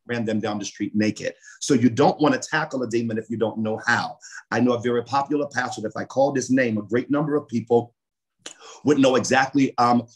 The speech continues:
who he is. His church seats over three thousand people. And he made the statement while he was pastoring. He says, "I did not cast out demons because they didn't respond to me. They responded to my wife." I never would have said that publicly,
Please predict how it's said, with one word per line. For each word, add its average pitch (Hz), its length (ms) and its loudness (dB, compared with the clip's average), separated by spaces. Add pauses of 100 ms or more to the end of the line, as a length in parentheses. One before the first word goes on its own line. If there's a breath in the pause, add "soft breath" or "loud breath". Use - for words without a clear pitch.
(100)
who 139 140 2
he 120 240 -4
is. 113 260 -4
His 107 180 -12
church 127 240 -6
seats - 300 -4
over 113 180 0
three 110 200 0
thousand 101 420 -4
people. 139 420 2 (240 loud breath)
And 110 120 0
he 127 120 6
made 120 240 4
the 113 80 -6
statement 110 560 0
while 110 280 -2
he 113 80 -4
was 107 180 -6
pastoring. 113 580 -2 (200 loud breath)
He 139 100 2
says, - 320 -2
"I 131 160 2
did 131 160 -4
not 123 220 0
cast 120 320 -6
out 107 180 -4
demons 110 320 -2
because 107 640 -2 (180 loud breath)
they 120 120 4
didn't 120 180 -2
respond 123 500 0
to 107 60 -10
me. 104 140 0
They 101 120 -4
responded 98 520 -6
to - 80 -6
my 98 160 0
wife." 98 420 0
I 92 80 -4
never 104 240 -2
would 107 160 -2
have 107 80 -10
said 120 240 -2
that 117 220 0
publicly, 151 520 -2